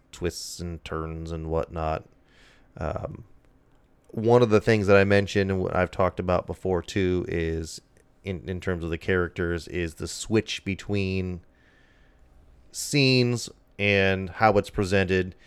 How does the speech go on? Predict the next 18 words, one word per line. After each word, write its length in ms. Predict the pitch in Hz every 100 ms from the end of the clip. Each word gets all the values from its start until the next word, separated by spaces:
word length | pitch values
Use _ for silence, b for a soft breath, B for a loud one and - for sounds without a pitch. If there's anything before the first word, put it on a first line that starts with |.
| b
in 140 | - 92
terms 400 | - 101 95 87
of 560 | 95 87 85 85 82 - _ -
English 640 | 107 98 101 95 - - _ _
or 220 | - 95 90
in 120 | 90
terms 440 | - 92 90 82
of, 420 | 85 85 82 82 - b b b b b -
uh, 220 | 50 50 - _
Mandarin 360 | 104 92 87 90
Cantonese 640 | - 92 - 92 87 85
with 300 | - 87 82 - -
subtitles. 840 | - 104 - 98 95 95 98 - b b b b b -
And 140 | 98
it's 160 | 87 -
done 280 | 120 110
very 260 | 104 110 110
cleverly, 800 | - 107 104 104 101 101 101